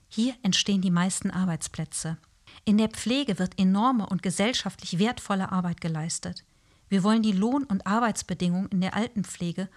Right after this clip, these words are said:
und Pflege von Menschen mit Behinderung schnell verbessern. Unsere Ziele sind allgemein verbindliche Branchentarifverträge.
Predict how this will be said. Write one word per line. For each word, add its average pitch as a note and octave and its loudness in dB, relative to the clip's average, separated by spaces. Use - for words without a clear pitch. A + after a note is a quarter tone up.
und F#3 2
Pflege A3+ -4
von F#3 -2
Menschen G3+ 0
mit F#3+ -4
Behinderung F#3+ -2
schnell G3+ 0
verbessern. F3 -6
Unsere G#3+ 2
Ziele C4 -2
sind F#3+ 0
allgemein G3+ 2
verbindliche G#3+ 0
Branchentarifverträge. F3+ 0